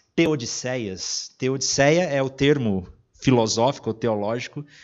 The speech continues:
utilizado pra tentar explicar por que que Deus permite o sofrimento. A gente chama de teodiceia. E existem muitas e muitas teodiceias do porquê Deus permitiria o sofrimento no mundo.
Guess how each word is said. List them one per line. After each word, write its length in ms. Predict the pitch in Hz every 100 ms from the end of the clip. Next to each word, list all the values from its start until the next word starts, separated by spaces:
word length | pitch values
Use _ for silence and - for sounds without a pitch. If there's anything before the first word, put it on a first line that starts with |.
| -
utilizado 600 | 117 - 131 107 117 123
pra 140 | 120 131
tentar 320 | 127 117 127
explicar 920 | 127 - 165 160 - 139 160 - _ -
por 120 | 147
que 160 | 147
que 120 | 151 143
Deus 240 | 127 139
permite 340 | 147 127 120
o 60 | 120
sofrimento. 580 | - - 151 110 90 - - _
A 60 | 107
gente 80 | 110
chama 180 | 117
de 80 | 117
teodiceia. 800 | - 143 147 147 - 113 87 82 _ _ - _
E 360 | - 135 143 147 -
existem 320 | 147 - 220
muitas 460 | 190 180 226 233 208
e 40 |
muitas 360 | 185 160 175 -
teodiceias 760 | 165 165 160 165 135 107 98
do 120 | 98 -
porquê 760 | 139 131 - 156 131 - - 110
Deus 180 | 135
permitiria 480 | - 135 127 - 123
o 40 | 123
sofrimento 540 | 127 - 107 113 113
no 80 | 113
mundo. 320 | 110 95 90